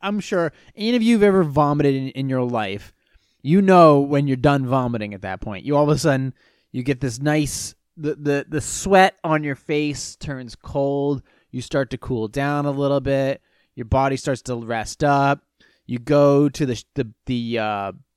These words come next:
you go to the, the sink and wash your face off to make sure that you still look presentable for the day. And, and that's what I did.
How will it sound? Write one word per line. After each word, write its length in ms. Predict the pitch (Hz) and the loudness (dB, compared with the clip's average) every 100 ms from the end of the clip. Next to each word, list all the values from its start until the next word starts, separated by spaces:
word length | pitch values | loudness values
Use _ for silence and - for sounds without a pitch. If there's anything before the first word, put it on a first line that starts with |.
| _ _ _ _ _ _ _ - | _ _ _ _ _ _ _ -12
you 140 | - 139 | -4 2
go 240 | 156 160 | 6 6
to 260 | - 175 156 | 6 2 2
the, 160 | 143 | 0
the 140 | 135 143 | -6 -8
sink 480 | - 180 160 156 139 | -6 -2 0 -2 -4
and 100 | 131 | -6
wash 320 | 117 107 - | -8 -10 -14
your 60 | |
face 560 | 98 - 143 143 139 - | -14 -6 -4 -4 -6 -6
off 500 | 135 131 127 127 - _ _ _ _ | -4 -2 -4 -6 -8 _ _ _ _
to 80 | 127 | -10
make 180 | 123 | -8
sure 160 | - 127 | -8 -12
that 80 | 113 | -10
you 80 | 123 | -14
still 220 | - 123 | -8 -8
look 160 | 120 | -8
presentable 580 | - 113 107 131 131 131 | -6 -6 -6 -8 -8 -8
for 160 | 123 139 | -10 -8
the 80 | 123 | -6
day. 540 | 120 131 127 127 117 _ _ _ _ - | -4 -2 -2 -2 -6 _ _ _ _ -12
And, 720 | 120 120 117 120 120 120 123 _ _ _ _ _ _ _ _ _ | -8 -6 -6 -6 -8 -10 -14 _ _ _ _ _ _ _ _ _
and 140 | 165 147 | -6 -4
that's 180 | 143 | -2
what 160 | 151 143 | -2 -2
I 120 | 139 | -2
did. 340 | 135 208 95 | -2 -4 -4